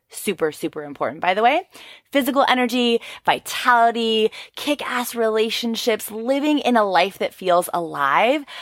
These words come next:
a way of being, and the things that all come together to make up the life that you dream about. You name it. You want to start creating it. You want to start having it and being it and doing it and receiving it. Manifest Like a Mother is exactly for you.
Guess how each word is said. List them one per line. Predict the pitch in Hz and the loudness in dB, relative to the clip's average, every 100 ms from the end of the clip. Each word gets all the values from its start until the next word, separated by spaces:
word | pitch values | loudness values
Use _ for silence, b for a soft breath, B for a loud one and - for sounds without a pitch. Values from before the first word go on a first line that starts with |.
| B | B
a | - | 0
way | 208 185 240 | 2 2 2
of | 247 190 156 | 0 -6 -8
being, | 196 190 262 339 | -4 0 2 2
and | - 196 | 0 -2
the | 170 | -2
things | - 254 294 | 0 0 2
that | 269 | 4
all | 269 269 | 4 4
come | 269 277 | 0 -4
together | 254 220 226 | -2 0 0
to | 226 220 | -2 -6
make | 190 | -4
up | 190 | -4
the | - | -2
life | 170 165 | -2 -2
that | 165 147 | -4 -8
you | 139 175 294 | -8 -6 -2
dream | 349 233 | 0 2
about. | 151 139 - _ _ B B | 2 2 0 _ _ B B
You | 170 330 | -2 0
name | 415 185 | 2 2
it. | 165 - _ _ | 0 -4 _ _
You | - 202 | -4 2
want | 226 | 2
to | 214 | 2
start | 190 165 | -2 -2
creating | - 185 220 233 | -4 0 0 2
it. | 226 | -2
You | 175 170 | -2 -6
want | 156 | -4
to | |
start | - - | -4 -6
having | - 190 190 190 | 0 0 0 -2
it | 180 | -2
and | - 139 | -2 -10
being | 175 185 180 170 | -8 -6 -6 -6
it | - | -6
and | 147 | -8
doing | 151 170 170 | -4 -4 -2
it | 160 | -4
and | 156 | -6
receiving | 147 - 190 185 180 | -10 -8 -6 -4 0
it. | 180 170 B B B | 0 0 B B B
Manifest | 165 156 190 202 202 | -2 0 2 0 2
Like | 180 180 | 0 2
a | |
Mother | 165 160 | 4 4
is | 156 151 | 2 -4
exactly | 147 - 139 - 143 | -6 -2 -4 -4 -8
for | - | -8
you. | 139 123 71 | -8 -6 -8